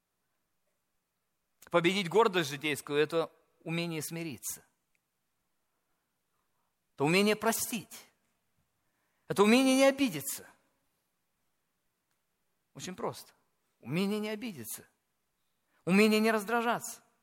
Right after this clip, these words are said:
Умение проявить милость. Все это требует огромных духовных сил. Это требует вот этот внутренний стержень, вот этот внутренний человек, чтобы он был силен,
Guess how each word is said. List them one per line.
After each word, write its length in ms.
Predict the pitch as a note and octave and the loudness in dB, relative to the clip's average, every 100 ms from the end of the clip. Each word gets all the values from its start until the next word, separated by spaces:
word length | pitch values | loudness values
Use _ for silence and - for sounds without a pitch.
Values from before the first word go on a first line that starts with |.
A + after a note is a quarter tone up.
| _ _ _ - _ | _ _ _ -20 _
Умение 340 | F3+ A#3 C4 | 6 8 8
проявить 460 | B3+ C4 C4+ C4+ - | 6 6 6 2 0
милость. 580 | C#4 A3+ G2+ - - - _ _ _ _ _ | 0 0 -2 -12 -16 -20 _ _ _ _ _
Все 240 | - C4 | 0 4
это 200 | D4 C4+ | 6 6
требует 340 | B3+ C4+ B3 | 4 4 6
огромных 680 | G3+ F3 F#3 A#3 C#4+ C#4 B3 | 4 4 6 8 8 8 2
духовных 560 | E3 A3 B3 C#4 B3+ B3 | 2 2 2 0 0 0
сил. 420 | - C#4 A3+ F#2+ _ _ _ _ _ _ _ _ _ | 0 -2 -6 -8 _ _ _ _ _ _ _ _ _
Это 140 | - G#3+ | 0 0
требует 420 | - C4+ D4 C#4 | 6 6 8 4
вот 120 | G#3 | 4
этот 220 | B3 A#3 | 6 4
внутренний 600 | D#3 F#3+ B3 - G3+ F3+ | 4 6 6 4 0 2
стержень, 560 | E3+ - - G#3+ C3+ C3+ | 0 0 2 2 2 2
вот 80 | D#3+ | 4
этот 200 | F3 C#3 | 4 4
внутренний 520 | G#3+ B3+ - G#3+ G#3 | 6 6 4 2 2
человек, 440 | - A3+ A#3 A3+ | 2 2 4 2
чтобы 220 | - E3+ F3+ | 2 2 2
он 60 | |
был 140 | F3 F3 | 2 2
силен, 500 | - - A#3+ A#2+ | 2 2 0 -4